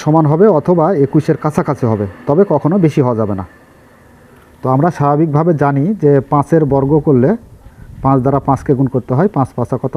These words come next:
হবে? পঁচিশ, যা একুশ থেকে বড়, তাহলে এটা চলবে না। তো চারের যদি বর্গ করি,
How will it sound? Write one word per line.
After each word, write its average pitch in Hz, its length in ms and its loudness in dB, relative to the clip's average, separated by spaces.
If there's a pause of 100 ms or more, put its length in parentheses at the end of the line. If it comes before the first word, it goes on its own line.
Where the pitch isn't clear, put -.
হবে? 113 120 -4 (100)
পঁচিশ, 147 340 -2 (1500)
যা 139 100 2 (360)
একুশ 190 180 0 (100)
থেকে 160 140 2 (100)
বড়, 120 120 0 (480)
তাহলে 135 260 0
এটা 123 100 2 (100)
চলবে 151 280 4
না। 185 40 0 (1120)
তো 131 60 -2 (240)
চারের 156 340 0
যদি 185 220 4
বর্গ 156 160 2 (120)
করি, 147 140 2